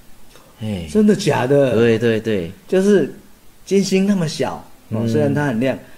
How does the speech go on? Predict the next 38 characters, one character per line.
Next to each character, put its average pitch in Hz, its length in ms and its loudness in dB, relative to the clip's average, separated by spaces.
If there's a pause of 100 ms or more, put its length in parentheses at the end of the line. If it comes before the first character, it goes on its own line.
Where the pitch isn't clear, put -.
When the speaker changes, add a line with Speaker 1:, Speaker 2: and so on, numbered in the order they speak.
(280)
Speaker 2:
那 156 200 0
我 123 80 0
们 120 180 -4
在 143 140 2
地 139 180 0
球 117 220 -4
上 113 300 -4
有 101 140 -6
一 120 80 -4
个 120 140 -4
人 107 140 -6
站 127 180 -2
在 127 120 -2
那 120 120 -2
边， 113 300 -4
或 123 120 -4
者 101 140 -8
一 104 120 -8
根 120 300 -6 (560)
竹 110 200 -12
子， 113 180 -14 (380)
Speaker 1:
是 117 180 -14
的。 - 120 -6
Speaker 2:
一 - 20 -4
个 - 160 -6
竹 104 80 -8
块 123 220 -4
放 120 180 -6
在 113 140 -6
那 - 20 -6
边， 117 180 -6
Speaker 1:
是 90 200 -8
的。 - 240 -10
Speaker 2:
金 160 180 -2
星 160 260 -2
的 131 320 -2 (280)
亮 147 380 0
度 143 260 0